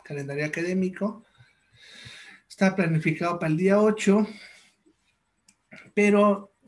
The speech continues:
este, nos comimos el feriado, ¿no? Entonces, eh, tendremos que terminar el nueve. Ya, entonces,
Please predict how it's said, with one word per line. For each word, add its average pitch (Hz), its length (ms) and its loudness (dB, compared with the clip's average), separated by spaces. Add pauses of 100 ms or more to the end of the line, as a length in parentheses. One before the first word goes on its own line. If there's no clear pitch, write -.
este, 147 840 -4 (800)
nos 151 200 -6
comimos 160 520 -4
el 135 120 -12
feriado, 160 520 -6 (920)
¿no? 156 300 -8 (800)
Entonces, 156 840 -6 (1040)
eh, 143 240 -6 (100)
tendremos 147 480 -6
que - 80 -14
terminar 135 460 -10
el 139 120 -6
nueve. 175 440 -4 (1120)
Ya, 147 380 -10
entonces, 156 500 -6